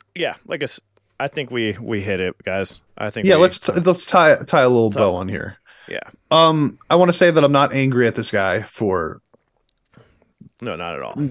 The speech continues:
Speaker 2: creating the debate, although I think that he, there might be more information that's required for him to make a stronger argument on his side, and therefore I think that it's a little bit, um, misguided,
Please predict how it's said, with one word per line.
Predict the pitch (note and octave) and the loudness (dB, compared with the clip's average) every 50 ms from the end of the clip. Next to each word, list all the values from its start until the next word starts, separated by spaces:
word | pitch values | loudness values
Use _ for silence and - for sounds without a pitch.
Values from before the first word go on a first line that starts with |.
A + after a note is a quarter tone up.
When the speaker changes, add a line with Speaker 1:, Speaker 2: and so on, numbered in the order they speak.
| C3 | -6
Speaker 2:
creating | C3+ - F#3+ F3+ E3+ D#3+ D3+ D#3 D3 | -2 2 4 4 6 4 4 2 0
the | C#3 | 0
debate, | A#2+ A#2+ G#2+ G#2 G2 G#2+ - _ _ _ _ _ _ - - - - - _ | -2 -2 -2 -2 -2 -4 -6 _ _ _ _ _ _ -20 -20 -20 -20 -18 _
although | - - C3+ C3+ B2+ B2+ A#2+ A#2 | 2 4 4 6 6 6 4 4
I | G#2+ E2 A#2+ | 4 2 0
think | A#2+ - B2+ A#2 A2+ - | -2 -2 -4 -6 -2 0
that | A#2 G#2 G2+ F2+ - _ _ | 0 0 0 0 -4 _ _
he, | - A#2+ A2+ A#2 - - - _ _ _ _ _ - _ _ _ _ _ _ _ _ _ _ - | -16 -10 -10 -10 -12 -12 -20 _ _ _ _ _ -20 _ _ _ _ _ _ _ _ _ _ -12
there | - C3 C#3 C3 | -2 0 0 2
might | B2+ C3+ C3 B2+ | 4 2 2 2
be | C3 B2+ | 0 0
more | B2 A#2+ A#2 A#2+ A#2+ - | 0 2 2 2 2 0
information | G#2 A#2+ - B2 A2 G#2 G#2 G#2 - C3 B2+ | -2 -2 -2 -2 -2 -2 -2 -2 -2 -2 -2
that's | B2+ A#2 - - | -2 -4 -4 -6
required | F#2 - - G#2 G2 G#2 A2 A#2+ B2 | -10 -6 -4 -2 0 0 0 -2 -2
for | - G#2 G2 | -4 -6 -4
him | A2 G2+ F#2+ | -4 -4 -6
to | F#2+ | -6
make | F#2 F#2+ G2 G2 F#2+ - | -6 -4 -6 -6 -6 -8
a | - G#2 | -10 -8
stronger | - - - G#2 G2 G2 F2 F#2+ F#2+ - _ _ _ _ _ _ _ _ _ - | -8 -6 -4 -4 -4 -4 -4 -6 -8 -8 _ _ _ _ _ _ _ _ _ -4
argument | G#2+ G#2 G2 F#2+ F#2 D#2 - - _ - | -4 -4 -4 -8 -12 -12 -16 -20 _ -10
on | G2+ G#2+ | -10 -8
his | G2+ G2+ G2 | -8 -10 -8
side, | - - F2+ D#2+ D2+ C2+ - _ - - - - - - _ - | -6 -6 -6 -6 -6 -10 -12 _ -20 -20 -20 -20 -20 -20 _ -8
and | - B2+ B2+ A#2 | -4 -2 -2 0
therefore | A#2+ A2 G#2+ G#2+ - - F2+ F#2 D#2+ - - _ _ _ | 0 0 0 -2 -2 -4 -4 -4 -4 -6 -10 _ _ _
I | - G#2+ | -6 -6
think | G#2 - A2+ G2 - | -4 -4 -8 -6 -2
that | - F#2+ F2+ | -4 -4 -2
it's | C2+ F#2+ - | -4 -6 -4
a | - G2 | -4 -2
little | G#2 A#2 C#3 C3 B2 A#2+ | 0 2 2 4 4 2
bit, | G#2+ B2 A#2 G#2 G2 - | 2 2 2 0 0 -4
um, | - G#2 G#2+ G#2 G2+ F#2+ F#2 F#2+ - _ _ _ _ _ _ _ _ _ _ _ _ _ _ _ _ _ - - - - - - _ | -6 -4 -4 -4 -4 -6 -8 -8 -12 _ _ _ _ _ _ _ _ _ _ _ _ _ _ _ _ _ -20 -20 -20 -20 -20 -12 _
misguided, | - C#3 D#3 D3+ - - - F#2+ G#2+ A2+ A2 E3+ F3+ E3 E3+ | 0 0 0 0 0 -2 -2 0 0 2 2 2 0 0 -4